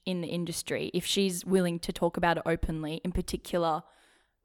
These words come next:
uh, her experiences with certain photographers and things like that about being taken advantage of in huge ways. It should, yeah,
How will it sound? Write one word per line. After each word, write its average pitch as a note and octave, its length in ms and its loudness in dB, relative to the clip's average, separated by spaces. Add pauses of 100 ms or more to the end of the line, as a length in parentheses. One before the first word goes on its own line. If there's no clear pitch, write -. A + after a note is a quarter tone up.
uh, E3 360 0
her E3 240 2
experiences E3+ 600 -6
with E3+ 240 -4
certain E3+ 280 -2
photographers E3+ 840 -4
and E3 140 -6
things E3 200 -6
like E3+ 220 -8
that D#3 260 -4
about E3 360 -2 (640)
being F#3 180 0
taken F3+ 240 -4
advantage E3 500 -2
of D#3 280 -4
in E3 340 -4 (260)
huge - 480 -10
ways. D#3 460 -4 (580)
It G3 140 2
should, F3+ 320 4
yeah, D#3+ 240 4